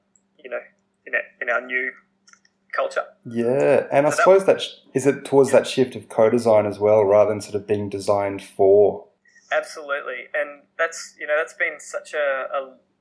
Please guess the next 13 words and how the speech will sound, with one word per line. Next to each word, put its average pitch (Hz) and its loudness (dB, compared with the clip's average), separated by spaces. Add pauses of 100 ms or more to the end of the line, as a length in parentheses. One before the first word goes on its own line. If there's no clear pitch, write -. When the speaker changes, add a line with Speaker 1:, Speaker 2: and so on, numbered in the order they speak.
(400)
Speaker 1:
learning 135 -4
for 131 -16
me 131 -6
in 131 -8
the 127 -12
work 127 -6
that 127 -10
I've 123 -12
done 127 -8
the 123 -10
last 123 -8
twelve 123 -14
months - -14